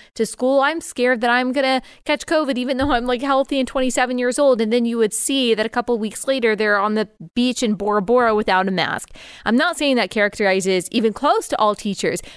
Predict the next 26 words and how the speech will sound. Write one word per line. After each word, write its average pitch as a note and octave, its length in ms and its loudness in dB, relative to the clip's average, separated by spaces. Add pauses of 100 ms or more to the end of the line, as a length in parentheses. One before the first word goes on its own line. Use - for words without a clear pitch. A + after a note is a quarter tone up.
but B3 120 0
unfortunately, C4 520 -2
we A3 80 -2
saw A#3 180 0
the A3+ 80 -4
hypocrisy A3 580 -2
and F#3+ 120 -2
the F3+ 40 -6
corruption G3 640 -4 (300)
big E4 320 0
time, - 380 -8 (360)
big C#4 200 0
time G3 240 0
from G#3+ 260 -2
these G3 160 -2
teachers' F#3 460 -4
unions. B3+ 440 0 (460)
And A#3 420 0 (280)
that's B3+ 180 -2
because G#3 640 0 (100)
they F#3+ 280 0
are, E3 440 0 (640)
it's A3+ 160 0
not A3 180 -2
because, G#3+ 480 0
but - 300 -4